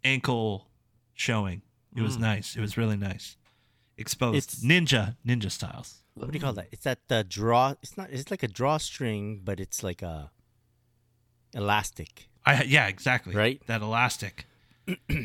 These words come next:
Speaker 1: It, uh, very comfortable and holds up on socks nicely. I find that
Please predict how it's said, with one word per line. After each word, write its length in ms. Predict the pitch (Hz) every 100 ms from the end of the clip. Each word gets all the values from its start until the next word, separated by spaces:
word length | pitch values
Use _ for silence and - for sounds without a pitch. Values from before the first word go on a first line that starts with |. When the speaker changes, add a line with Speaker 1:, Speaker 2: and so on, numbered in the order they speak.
| 90 -
Speaker 1:
It, 240 | 123 -
uh, 300 | 120 110 98 -
very 260 | 120 170
comfortable 440 | - 131 143 165 139
and 240 | 135 123
holds 300 | 131 247 202
up 140 | 233
on 140 | 220 -
socks 400 | - 175 - -
nicely. 580 | 107 151 - 107 98 _ _ _ -
I 100 | 120
find 300 | 180 180 185
that 200 | 160